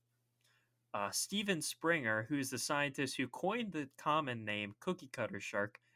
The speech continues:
actually proposed <laughs> to, he proposed them to be called demon whale biters.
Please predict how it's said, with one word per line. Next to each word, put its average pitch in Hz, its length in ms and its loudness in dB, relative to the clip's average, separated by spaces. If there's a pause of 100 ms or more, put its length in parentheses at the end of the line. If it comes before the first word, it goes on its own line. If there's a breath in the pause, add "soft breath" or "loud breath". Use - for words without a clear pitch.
(120)
actually 240 380 6
proposed 202 720 2
<laughs> - 40 -12
to, 196 140 8 (560 loud breath)
he 233 140 4
proposed 190 500 6
them 165 200 6
to 165 80 0
be 147 120 4
called 139 340 4
demon 131 460 0
whale 117 320 4
biters. 175 580 2